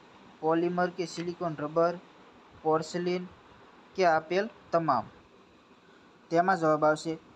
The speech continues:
આપેલ તમામ, કે ટ્રાન્સમિશન અને ડિસ્ટ્રિબ્યુશન લાઇન માટે આપણે ગ્લાસ, પોલિમર કે સિલિકોન, રબર અને પોર્સેલિનના મટીરિયલનો ઉપયોગ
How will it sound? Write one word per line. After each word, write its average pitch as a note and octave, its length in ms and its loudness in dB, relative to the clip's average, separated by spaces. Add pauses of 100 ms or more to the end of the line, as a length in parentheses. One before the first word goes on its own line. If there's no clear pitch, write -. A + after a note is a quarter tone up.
(140)
આપેલ F3 420 0 (120)
તમામ, E3+ 360 0 (320)
કે E3+ 100 -6
ટ્રાન્સમિશન F#3 760 -2
અને F#3 200 -2
ડિસ્ટ્રિબ્યુશન F#3 760 -6
લાઇન F3+ 300 0
માટે E3 380 -2 (460)
આપણે D#3+ 440 0 (380)
ગ્લાસ, E3+ 520 0 (320)
પોલિમર E3+ 500 2
કે E3+ 160 -4
સિલિકોન, E3 500 -4
રબર E3+ 420 0 (240)
અને F3 200 -4
પોર્સેલિનના F#3 960 -2
મટીરિયલનો E3+ 640 -4
ઉપયોગ D#3 280 -6